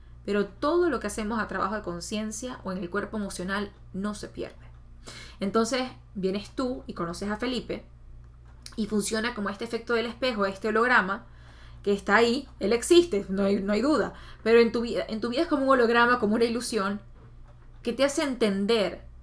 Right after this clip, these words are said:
aquello que hacía falta, como,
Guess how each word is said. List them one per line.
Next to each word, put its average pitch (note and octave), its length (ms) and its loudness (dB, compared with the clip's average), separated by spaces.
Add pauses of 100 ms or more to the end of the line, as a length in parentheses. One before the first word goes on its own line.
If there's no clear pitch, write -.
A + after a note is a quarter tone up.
(260)
aquello D#4+ 680 0 (240)
que G#3+ 160 -2
hacía A3 300 -2
falta, F3+ 460 0
como, G3+ 540 -2